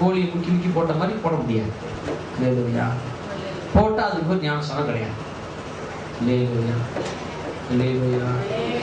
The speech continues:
அவருடைய வார்த்தையை சந்தோஷமாய் ஏற்றுக்கொண்டவர்கள் ஞானஸ்நானம் பெற்றார்கள். அன்றைய தினம் மூவாயிரம் பேர் சபையில சேர்த்துக் கொள்ளப்பட்டார்கள். முதல் பிரசங்கம்.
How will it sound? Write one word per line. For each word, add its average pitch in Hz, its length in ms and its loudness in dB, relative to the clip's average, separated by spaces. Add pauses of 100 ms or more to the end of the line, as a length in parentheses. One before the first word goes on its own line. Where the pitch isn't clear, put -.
(240)
அவருடைய 269 460 2
வார்த்தையை 320 1000 0 (100)
சந்தோஷமாய் 320 1120 0 (320)
ஏற்றுக்கொண்டவர்கள் 277 1200 0 (400)
ஞானஸ்நானம் 190 540 2
பெற்றார்கள். 160 560 2
அன்றைய 156 300 2
தினம் 175 220 2
மூவாயிரம் 180 380 0
பேர் 175 100 0
சபையில 175 320 0
சேர்த்துக் 160 380 0
கொள்ளப்பட்டார்கள். 123 600 0 (1700)
முதல் 156 280 6
பிரசங்கம். - 440 0